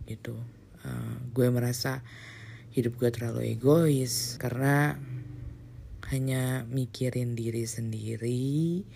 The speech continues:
tidak memikirkan orang lain, tidak, gue nggak peduli gitu, bener-bener nggak peduli, begitu apatis gue dengan tindakan gue dan segala macam. Akhirnya gue tanya ini. Wah,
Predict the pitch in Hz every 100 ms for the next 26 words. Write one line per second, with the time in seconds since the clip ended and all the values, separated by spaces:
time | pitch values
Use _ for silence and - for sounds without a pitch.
0 | - - - - - - - - - 123
1 | 127 123 123 120 131 123 123 123 120 123
2 | 143 165 151 139 131 127 120 127 120 123
3 | 120 120 123 123 139 143 131 120 - 117
4 | 113 117 120 117 117 110 110 104 113 113
5 | 113 117 113 113 113 113 - 110 117 120
6 | - 113 110 117 117 117 127 120 127 117
7 | - 113 110 107 - - - - - -
8 | - - _ 123 117 120 120 113 - 113
9 | 117 135 143 131 127 123 117 107 107 -
10 | 117 110 107 107 104 - 113 113 107 _
11 | _ - - 113 127 143 139 117 110 110
12 | 110 120 113 110 98 _ _ - - _
13 | _ _ _ _ _ _ _ - _ -
14 | - - - - - - - - - _
15 | _ _ - - 170 147